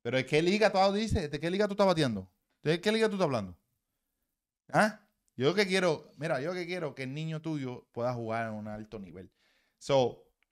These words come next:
imagínate, este detalle de Arae, vamos, una, una cosita más.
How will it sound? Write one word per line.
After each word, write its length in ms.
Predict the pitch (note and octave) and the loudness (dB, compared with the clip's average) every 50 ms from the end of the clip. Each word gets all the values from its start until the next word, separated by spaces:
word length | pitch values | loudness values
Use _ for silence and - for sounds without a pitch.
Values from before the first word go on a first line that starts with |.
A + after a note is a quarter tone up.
| _ _ _ - - - - _ _ _ _ _ _ _ _ _ _ _ _ _ _ - | _ _ _ -20 -20 -20 -20 _ _ _ _ _ _ _ _ _ _ _ _ _ _ -4
imagínate, 640 | - F3 G3+ A3+ A#3+ A3 G3+ F#3 F#3 - - _ _ _ - | 2 4 4 6 6 6 4 4 2 -2 -6 _ _ _ 2
este 240 | - A3+ A3 B3 | 2 4 6 10
detalle 440 | B3+ C4 B3 A3+ G3 F3+ D#3 C#3+ C#3 C#3+ | 10 12 12 12 12 10 8 8 6 6
de 80 | D3+ | 6
Arae, 300 | D3 D#3+ E3 D3 A#2+ G#2+ A#2 | 8 8 8 6 6 4 2
vamos, 300 | D3 F#3 G#3+ G3+ E3+ E3 - _ _ _ _ _ - | 2 2 0 0 -2 -8 -16 _ _ _ _ _ -8
una, 240 | F3 F#3 G3 F#3+ D3 | -4 -4 -4 -4 -4
una 160 | F3 F#3 F3+ | -4 -6 -4
cosita 300 | F3+ F#3+ E3 F3 D#3 D3+ | -2 -2 -2 -2 -2 -4
más. 160 | B2 G#2 G2 | -4 -6 -10